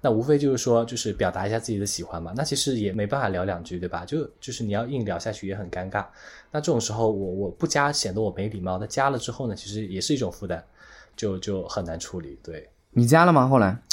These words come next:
Speaker 1: 我，我一开始有加过几个，对，后来其实这种情况，嗯，怎么说呢？我发现大家还是比较克制的，就其实没有很多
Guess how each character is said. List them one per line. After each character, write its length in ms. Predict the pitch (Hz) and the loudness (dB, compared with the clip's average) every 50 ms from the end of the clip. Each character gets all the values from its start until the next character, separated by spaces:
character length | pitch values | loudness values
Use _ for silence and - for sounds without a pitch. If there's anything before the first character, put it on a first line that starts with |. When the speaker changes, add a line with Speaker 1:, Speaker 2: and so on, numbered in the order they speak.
| - - - | -8 -6 -6
Speaker 1:
我， 100 | - 107 110 - - | -6 -6 -4 -4 -2
我 320 | 117 107 104 101 101 104 - - - - | 0 0 2 2 0 -2 -4 -6 -4 -2
一 80 | 143 | -2
开 180 | 139 143 139 143 | 2 2 2 2
始 220 | 143 - 113 104 | 2 2 0 2
有 160 | 101 98 92 | 2 2 0
加 220 | 87 - 113 110 110 | 2 2 2 2 2
过 160 | 113 120 107 | 2 2 0
几 180 | - - - - | 0 -4 -8 -10
个， 240 | - - 80 - - _ - | -10 -12 -12 -12 -12 _ -10
对， 100 | - 107 | -6 -2
后 160 | 107 156 202 | 4 6 6
来 140 | 196 160 143 | 8 6 6
其 120 | 143 - 151 | 4 2 0
实 140 | - 202 | 0 2
这 100 | 190 - | 4 6
种 100 | 220 160 | 6 6
情 200 | 120 - - 123 | 4 4 2 2
况， 320 | 127 151 160 151 135 107 104 | 4 6 6 6 6 6 4
嗯， 240 | 110 107 104 107 104 | 2 2 2 2 0
怎 140 | 101 - 101 | 0 0 -2
么 80 | 98 | -2
说 180 | 98 - 135 135 | 0 2 2 2
呢？ 220 | 139 135 139 - - - - - - - - - | 4 2 2 0 -2 -10 -18 -20 -20 -20 -10 -6
我 80 | - 110 | -2 2
发 80 | 101 147 | 4 4
现 80 | 139 139 | 6 6
大 140 | 151 143 | 6 6
家 160 | 135 143 131 123 | 8 8 6 6
还 180 | - 101 98 | 6 4 2
是 640 | - - - 160 135 123 113 104 95 85 - - - _ _ _ _ _ _ _ _ _ _ - - | 2 2 2 4 4 4 2 0 0 -2 -6 -10 -16 _ _ _ _ _ _ _ _ _ _ -2 0
比 100 | 127 139 | 4 8
较 140 | 156 143 113 | 8 8 8
克 260 | - - - - 127 | 6 4 4 4 4
制 220 | 101 - - 107 | 4 2 -2 -4
的， 100 | 92 90 | -4 -4
就 160 | 95 - 156 139 | -2 -2 -2 -2
其 180 | - - - | -2 -4 -2
实 120 | 123 - 123 | 0 0 2
没 100 | 110 107 | 4 4
有 120 | 123 135 | 4 4
很 220 | 143 - 107 85 87 | 2 0 -2 -4 -4
多 300 | - - 95 95 95 98 | -2 0 0 0 0 -2